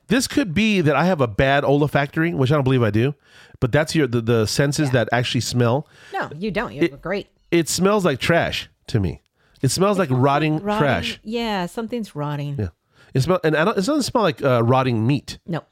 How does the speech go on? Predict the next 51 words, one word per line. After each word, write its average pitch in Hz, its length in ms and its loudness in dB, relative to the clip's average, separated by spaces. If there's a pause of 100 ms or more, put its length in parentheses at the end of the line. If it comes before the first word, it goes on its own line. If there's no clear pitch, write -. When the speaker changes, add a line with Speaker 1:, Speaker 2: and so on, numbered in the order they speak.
Speaker 1:
It 139 60 0
smells 185 300 0
Speaker 2:
No. 165 60 2
Speaker 1:
like 135 120 -4 (320)
rotting 139 480 2
trash. 98 400 0
Like, 127 140 0
like 135 160 2
if 127 80 0
you 196 100 4
had 208 160 2
a, 151 160 2
um, 120 320 0 (140)
Speaker 2:
Yeah. 165 220 -10
Speaker 1:
what's 196 120 0
that 165 140 0
green 131 260 2
bin? 90 240 0 (140)
Oh, 120 100 2
like 110 180 0
your, 104 280 2
um, 90 320 0
Speaker 2:
Your 180 160 -10
recyclables, 165 580 -12
your 170 140 -10
green 170 480 -10
Speaker 1:
your, 110 440 2
uh, 101 40 2 (320)
uh, 50 440 -6
what 135 100 -2
do - 20 0
they 151 80 0
call 147 240 -6
that? 67 200 -6 (160)
Speaker 2:
It's, 262 200 -16
it's 254 240 -10
the 294 100 -10
green 359 480 -10
Speaker 1:
I 160 80 -8
don't 104 140 -4
know. 78 160 -8
The, 90 420 -2
your, 90 320 -2
um, 82 300 -6 (400)
Speaker 2:
Oh, 294 80 0
you're 277 160 -4
talking 262 220 -6
about 214 200 -6
a 156 40 -12
compost. - 540 -10
Speaker 1:
Yeah. 117 180 0